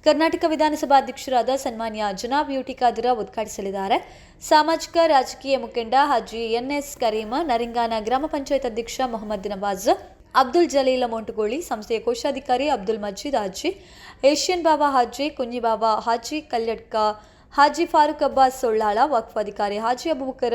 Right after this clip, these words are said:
ಮತ್ತಿತರರು ಈ ಕಾರ್ಯಕ್ರಮದಲ್ಲಿ ಭಾಗಿಯಾಗಲಿಕ್ಕಿದ್ದಾರೆ. ಪತ್ರಿಕಾಗೋಷ್ಠಿಯಲ್ಲಿ ಹಾಜರಿರುವವರು ಶಾಲಾ ಮದ್ರಾಸಾ ಮುಖ್ಯ ಅಧ್ಯಾಪಕ ಅಬುಬಕರ್ ಮದನಿ ಪಡಿಕಲ್, ಸ್ವಾಗತ ಸಮಿತಿ ಕನ್ವೀನರ್ ಮೊಯ್ದೀನ್ ಕುಞ್ಞಿ ಕಲ್ಕಟ್ಟ, ವೈಸ್ ಕನ್-, ಕನ್ವೀನರ್ ಅಬ್ದುಲ್ ಲತೀಫ್ ಉಪಸ್ಥಿತರಿದ್ದರು.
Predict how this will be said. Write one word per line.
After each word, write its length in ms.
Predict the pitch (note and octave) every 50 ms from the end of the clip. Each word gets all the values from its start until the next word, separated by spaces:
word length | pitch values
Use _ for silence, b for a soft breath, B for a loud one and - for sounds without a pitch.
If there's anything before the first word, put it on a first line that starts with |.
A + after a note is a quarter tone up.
| A#3+ A#3
ಮತ್ತಿತರರು 680 | A3 A3 G#3+ - - - - G#3 G3 G3 G#3+ C4+ E4
ಈ 100 | - A#3
ಕಾರ್ಯಕ್ರಮದಲ್ಲಿ 720 | G3 - - A3 G#3+ A#3+ - - C#4+ A#3 G#3 G#3 G#3 B3+
ಭಾಗಿಯಾಗಲಿಕ್ಕಿದ್ದಾರೆ. 880 | C4 C4+ B3 A3 F#3+ G3+ G3+ F#3+ F#3+ G3 F#3+ - G3+ G3+ G3 G3+ G#3 A3 - b b b b b b b b
ಪತ್ರಿಕಾಗೋಷ್ಠಿಯಲ್ಲಿ 840 | - B3 B3 C#4 C#4 D#4+ D#4 C#4+ D4+ C#4+ - - - D4 C#4+ C#4 C#4
ಹಾಜರಿರುವವರು 680 | C#4 C4 A#3+ A3 B3 A#3 A#3+ A#3 A3+ A3+ G#3+ A3 C4+ D4
ಶಾಲಾ 360 | - D4 A#3+ A3+ A3+ A3 A3
ಮದ್ರಾಸಾ 580 | G#3+ G#3+ G3+ B3 C4 C4 C4 B3+ - - C4
ಮುಖ್ಯ 280 | B3 A#3+ A#3 - - B3+
ಅಧ್ಯಾಪಕ 500 | A#3 A3 - A#3+ A3+ A3 A3 A3+ - - C#4+
ಅಬುಬಕರ್ 460 | D4 A#3 A3 G#3 G#3+ G#3 - A3+ G3
ಮದನಿ 380 | G3+ G#3 G#3+ G#3 C4 C4+ C#4+ C#4+
ಪಡಿಕಲ್, 460 | C#4+ - A3 G#3+ G#3 G#3 - A3+ E4 F4+ b b b b b b
ಸ್ವಾಗತ 380 | - - - C#4+ C#4+ C#4 D#4+ -
ಸಮಿತಿ 460 | D4+ - D#4+ C#4 C4+ C4+ - C4+ C#4
ಕನ್ವೀನರ್ 600 | C4+ B3 A#3 A3+ A#3 B3 A#3+ A#3+ A#3 A#3 B3+ C4+ B3+
ಮೊಯ್ದೀನ್ 360 | A#3+ C4 C#4+ C4 D4+ D4+ D4
ಕುಞ್ಞಿ 380 | - A3+ G#3+ G#3+ G#3+ A3+ B3 B3+ - - - - - - - -
ಕಲ್ಕಟ್ಟ, 380 | A#3+ A3 G#3+ - G#3 F#3+ - C4 - - b b b b b b b b b G#3
ವೈಸ್ 340 | G#3+ B3+ D4 E4+ F#4+ - -
ಕನ್-, 220 | - D#4 D4 C#4+
ಕನ್ವೀನರ್ 600 | C#4 D4+ C4+ C4 C4+ C4+ B3+ B3+ B3 C#4 D4+ - -
ಅಬ್ದುಲ್ 280 | A#3 G3 F#3 B3 A#3+
ಲತೀಫ್ 400 | A#3 A3+ - - D4 F4 F4 - A#3+ G#3+ - -
ಉಪಸ್ಥಿತರಿದ್ದರು. 720 | C#4+ - - A3 - - G3+ - A3 G#3 G3+ G3 A3